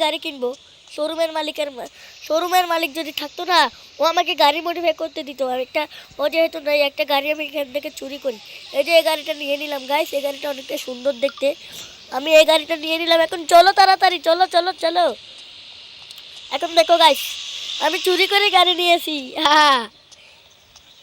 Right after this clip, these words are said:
শোরুমের মালিক নেই। ও, ও, ও,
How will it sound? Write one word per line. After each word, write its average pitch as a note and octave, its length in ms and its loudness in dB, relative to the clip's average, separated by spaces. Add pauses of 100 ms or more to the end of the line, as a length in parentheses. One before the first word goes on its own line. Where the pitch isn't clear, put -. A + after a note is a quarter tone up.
শোরুমের D#4 560 0
মালিক E4 220 0 (120)
নেই। E4 240 6 (800)
ও, D4 120 2 (580)
ও, F4 40 0 (260)
ও, - 20 6